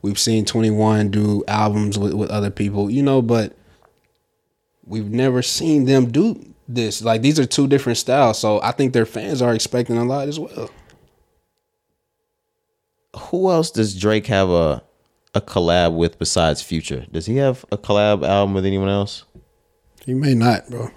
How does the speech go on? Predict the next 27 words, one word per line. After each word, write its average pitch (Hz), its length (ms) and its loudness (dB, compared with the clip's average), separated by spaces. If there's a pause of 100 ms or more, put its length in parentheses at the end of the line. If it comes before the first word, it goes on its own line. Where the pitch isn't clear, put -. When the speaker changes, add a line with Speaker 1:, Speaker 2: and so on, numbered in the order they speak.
(200)
Speaker 1:
to 113 80 -2
be 104 140 -2
honest 107 300 -2
with 95 180 -6
you. - 60 -16 (180)
Speaker 2:
Okay. 98 400 0 (680)
That's 113 420 -2
the 170 120 -2
type 156 260 0
of 127 80 -6
collab 123 420 2
I 104 120 4
need. 101 360 0 (1300)
Speaker 1:
Like 98 260 -10
those 98 300 -6
Speaker 2:
You 113 200 0
know 120 280 2
when 135 340 0
to 151 80 0
turn 143 300 0
it 139 100 2
up 143 280 0
and 104 140 -2
when 123 200 2
to 113 60 2
slow 117 360 0
it, - 200 -2